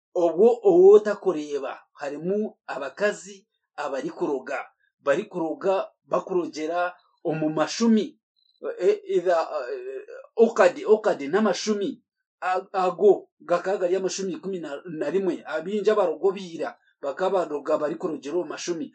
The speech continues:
Haze ni barogo mbwire bw'ekirobwe, wa min sharri nafathati fil uqadi, obw'abakazi abarogi, baba ni baroga, baba ni baroga bari ku rugera omu mashumi gariya. Titukugamba ngo noyekingereza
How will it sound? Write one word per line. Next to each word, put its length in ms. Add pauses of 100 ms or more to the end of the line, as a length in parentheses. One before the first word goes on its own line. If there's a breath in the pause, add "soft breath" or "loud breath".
(140 soft breath)
Haze 240
ni 80
barogo 340
mbwire 300
bw'ekirobwe, 920 (100)
wa 120
min 140
sharri 480
nafathati 680
fil 160
uqadi, 460 (300 soft breath)
obw'abakazi 840
abarogi, 680 (960)
baba 280
ni 120
baroga, 500 (260)
baba 240
ni 100
baroga 480
bari 220
ku 120
rugera 540
omu 200
mashumi 400
gariya. 400 (300 soft breath)
Titukugamba 760
ngo 180 (240)
noyekingereza 1120